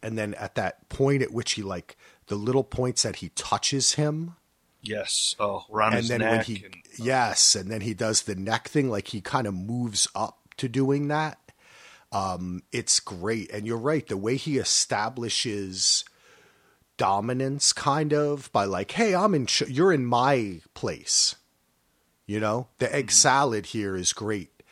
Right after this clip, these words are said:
Speaker 1: Yeah,
Speaker 2: Okay,
Speaker 1: it's so
Speaker 2: okay, I'll have a
Speaker 1: great.
Speaker 2: tuna. I'll, I'll take a tuna
Speaker 1: Yeah.
Speaker 2: then. No, egg salad's what we're getting.
Speaker 1: <laughs>
Speaker 2: You know, and, and it just, it, it, and you're wondering too,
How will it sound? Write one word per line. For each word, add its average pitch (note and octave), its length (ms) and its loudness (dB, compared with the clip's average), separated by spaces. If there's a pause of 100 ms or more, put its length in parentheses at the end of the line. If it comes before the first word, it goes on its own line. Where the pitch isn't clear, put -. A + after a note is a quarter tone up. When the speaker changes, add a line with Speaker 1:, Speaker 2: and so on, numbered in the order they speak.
(260)
Speaker 1:
Yeah, C3+ 260 4
Speaker 2:
Okay, G#3 240 4
Speaker 1:
it's F3 140 6
so G#3 100 10
Speaker 2:
okay, G3+ 180 4
I'll G#3 140 12
have A3+ 100 10
a G#3+ 80 4
Speaker 1:
great. E3+ 80 -2
Speaker 2:
tuna. G3+ 500 2
I'll, F3 180 4 (260)
I'll F3+ 100 6
take F#3+ 260 -10
a E3+ 80 0
tuna C#3 300 0
Speaker 1:
Yeah. A#2 40 0
Speaker 2:
then. A2+ 220 0
No, F3+ 240 12
egg D#3+ 220 6
salad's C3+ 580 6
what A#2+ 180 0
we're C3 120 -2
getting. G#2+ 240 -6 (100)
Speaker 1:
<laughs> - 560 -6
Speaker 2:
You D3 80 2
know, C#3+ 140 6
and, D3+ 280 2
and D#3 120 0
it - 60 -8
just, - 440 0 (2250)
it, - 120 -6 (180)
it, - 180 0 (180)
and D3+ 340 2 (100)
you're C#3+ 200 8
wondering F3 520 8
too, B2 560 4